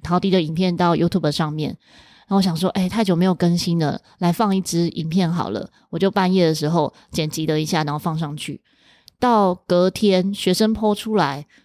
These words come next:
我才想到，啊，对，我昨天半夜有放这支影片。我打开来听的时候想说，奇怪，怎么只有右声道？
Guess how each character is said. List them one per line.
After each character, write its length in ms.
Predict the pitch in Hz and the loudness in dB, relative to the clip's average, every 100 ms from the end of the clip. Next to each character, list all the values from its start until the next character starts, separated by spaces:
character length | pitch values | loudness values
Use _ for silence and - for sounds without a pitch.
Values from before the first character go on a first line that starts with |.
| _ | _
我 140 | 170 | -4
才 420 | 170 165 160 170 - | 0 0 0 -4 -4
想 220 | - 156 | -4 -2
到， 100 | 170 | -2
啊， 140 | - 180 | -2 0
对， 160 | 220 | 2
我 120 | 170 | 0
昨 120 | 143 175 | 2 2
天 100 | 196 | 2
半 200 | 196 185 | 2 2
夜 60 | |
有 100 | 165 | 0
放 220 | 127 185 160 | 0 -4 -2
这 120 | 165 | -2
支 140 | 165 | -2
影 120 | 151 147 | -4 -4
片。 240 | 170 143 - _ - | -4 -4 -10 _ -10
我 100 | - | -4
打 160 | 302 214 | 0 0
开 100 | 196 | 2
来 140 | 254 | 0
听 180 | 208 233 | 2 2
的 60 | 220 | 2
时 60 | 214 | 2
候 60 | |
想 120 | 208 | 0
说， 120 | 175 214 | -2 -2
奇 200 | - 208 | -2 0
怪， 280 | 254 170 - _ _ _ | 0 0 -4 _ _ _
怎 140 | - 196 | 0 4
么 120 | 196 | 4
只 140 | 190 | 4
有 140 | 233 190 | 2 4
右 160 | 208 | 2
声 260 | 190 180 170 | 2 0 0
道？ 300 | 175 139 - | 0 -2 -6